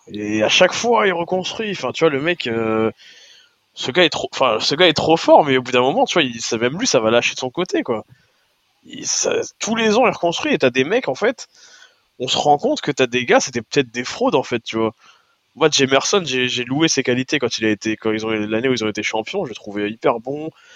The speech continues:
euh, rapide. Pour moi, c'était un, vraiment un défenseur central moderne. Et là, le gars, c'est un, c'est un fantôme. Après, tu vois, euh, les mecs qui sont titulaires, tu vois, des,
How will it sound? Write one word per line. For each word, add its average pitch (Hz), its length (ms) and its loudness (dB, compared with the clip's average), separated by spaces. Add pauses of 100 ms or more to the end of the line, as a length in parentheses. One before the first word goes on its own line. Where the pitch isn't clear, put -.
(340)
euh, 104 140 2
rapide. 123 480 2
Pour 117 100 -4
moi, 131 100 2
c'était - 140 -4
un, 107 60 4
vraiment 127 240 2
un 117 40 2
défenseur 110 360 -4
central 110 300 -6
moderne. 117 560 0 (680)
Et - 60 -20
là, 117 80 0
le 110 120 -4
gars, 123 180 4
c'est - 200 -4
un, 92 520 -8
c'est - 160 -10
un 92 100 -4
fantôme. 139 440 0
Après, 113 200 -2
tu - 160 -10
vois, 113 320 4
euh, 101 180 4 (720)
les - 140 -10
mecs 107 160 -6
qui - 100 -8
sont 110 120 -6
titulaires, 139 520 0
tu - 120 -6
vois, 101 100 -4
des, 101 300 -10